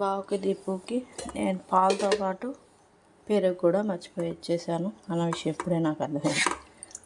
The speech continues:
పెరుగు కాడికి వెళ్ళేటప్పటికి ఏం చేస్తాం, షాప్ దగ్గరికి వెళ్ళి బావకైతే షాప్లో ఉంటుందిగా పెరుగు తీసుకొని పెట్-, ఇచ్చేస్తాను. దాంట్లో అన్నంలో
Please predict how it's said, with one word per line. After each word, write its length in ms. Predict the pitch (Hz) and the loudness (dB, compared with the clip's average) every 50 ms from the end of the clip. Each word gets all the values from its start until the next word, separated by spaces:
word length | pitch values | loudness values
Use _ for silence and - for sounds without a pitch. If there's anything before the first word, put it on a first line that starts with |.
| - - | 0 2
పెరుగు 240 | - 180 170 160 - - | 2 4 4 0 -4 -4
కాడికి 240 | - 156 147 147 - 160 | -6 -4 -4 -4 -4 -4
వెళ్ళేటప్పటికి 600 | 143 143 143 143 143 143 - - 151 151 165 202 214 - - - - - - - - - - - - - - _ _ _ _ _ _ _ _ _ _ _ _ - - 175 165 | -2 0 0 0 -2 -2 -6 -10 -12 -10 -10 -10 -10 -12 -12 -6 -4 -2 0 0 -2 -2 -6 -14 -20 -20 -20 _ _ _ _ _ _ _ _ _ _ _ _ -16 -12 -10 -8
ఏం 120 | 165 160 165 170 | -6 -6 -6 -6
చేస్తాం, 420 | 175 170 - - - - 247 247 208 - - - - - - - - - | -8 -10 -12 -14 -14 -10 -8 -4 0 0 0 0 -2 -10 -18 -20 -18 -6
షాప్ 260 | - 175 165 165 165 165 175 | 0 2 2 2 2 0 0
దగ్గరికి 280 | 165 - - 165 - 165 | 0 0 -2 -2 -4 -6
వెళ్ళి 160 | 160 165 175 180 170 | -4 -4 -4 -2 -2
బావకైతే 520 | 156 156 165 165 - - 170 - - 220 208 - | -2 0 0 0 0 0 0 -2 -6 -4 -4 -4
షాప్లో 380 | 165 156 156 - - - 160 156 151 147 | -2 -4 -6 -8 -8 -8 -8 -6 -6 -8
ఉంటుందిగా 460 | 143 139 - - 156 147 156 160 165 165 - | -8 -10 -12 -12 -12 -10 -8 -8 -10 -8 -6
పెరుగు 260 | 160 151 165 156 180 - - - - 180 | -6 -6 -6 -8 -10 -10 -12 -8 -4 -4
తీసుకొని 460 | 175 170 - - - 160 160 180 254 - - - - - - - - - - - - - - - - - - - - | -4 -4 -6 -10 -8 -6 -6 -6 -6 -8 -14 -20 -20 -20 -20 -20 -20 -20 -20 -20 -20 -20 -20 -20 -20 -20 -12 -2 -2
పెట్-, 240 | 165 165 - - - - - 170 | -2 -2 -2 -10 -14 -6 -6 -6
ఇచ్చేస్తాను. 600 | - - - 170 151 - - - - 151 156 170 170 165 | -6 -4 -4 -4 -4 -6 -10 -10 -6 -4 -2 -2 -2 -2
దాంట్లో 320 | 160 160 160 156 - 175 - - - - - - - _ - - _ _ _ _ _ _ _ | -2 -2 -4 -4 2 4 4 4 4 -2 -12 -20 -20 _ -20 -20 _ _ _ _ _ _ _
అన్నంలో 340 | - 156 156 156 165 156 | -14 -12 -12 -10 -10 -10